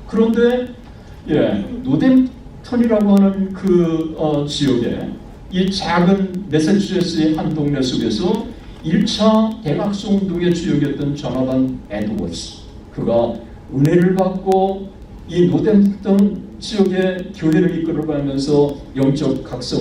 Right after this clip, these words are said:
운동의 중심이 딱 된 거니까 하나님께서는 미국 교회사를 딱 볼 때 영적인 일 차 대각성 운동의 센터에 관심을 갖게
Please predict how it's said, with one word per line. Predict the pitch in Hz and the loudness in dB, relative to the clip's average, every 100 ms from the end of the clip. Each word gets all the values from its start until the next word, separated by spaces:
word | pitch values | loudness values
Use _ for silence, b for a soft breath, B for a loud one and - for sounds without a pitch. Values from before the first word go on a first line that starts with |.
| 120 | -2
운동의 | 104 101 101 143 135 - B B - | 0 2 2 2 0 -4 B B -6
중심이 | 233 262 254 226 220 208 | 2 4 4 2 -2 -4
딱 | - 294 254 - - - - - - - | -4 -4 -6 -14 -20 -20 -20 -20 -20 -2
된 | 160 147 143 | 2 2 2
거니까 | 117 107 - 113 196 - - - - | 0 -2 -2 -2 -2 -8 -12 -18 -12
하나님께서는 | 240 262 262 254 226 208 202 202 208 202 - | 2 4 4 2 0 0 4 4 4 2 2
미국 | 196 202 - | 0 0 0
교회사를 | 220 220 214 214 202 | 0 0 2 0 -2
딱 | 196 180 | -4 -2
볼 | 185 175 | 2 2
때 | 175 175 185 185 - - - | 2 4 2 -2 -10 -16 -4
영적인 | 143 160 139 131 131 110 - | -2 0 0 0 0 0 0
일 | 190 | 2
차 | 202 - | 2 2
대각성 | 131 123 117 - | 0 0 -2 -4
운동의 | 101 - - | -2 0 0
센터에 | 196 320 - - - 233 233 269 - - - - | -4 -4 -6 -8 -2 2 4 2 0 -10 -18 -14
관심을 | - - - - - - | -6 -4 -2 0 0 -2
갖게 | - - - - - | -4 -6 -4 -4 -4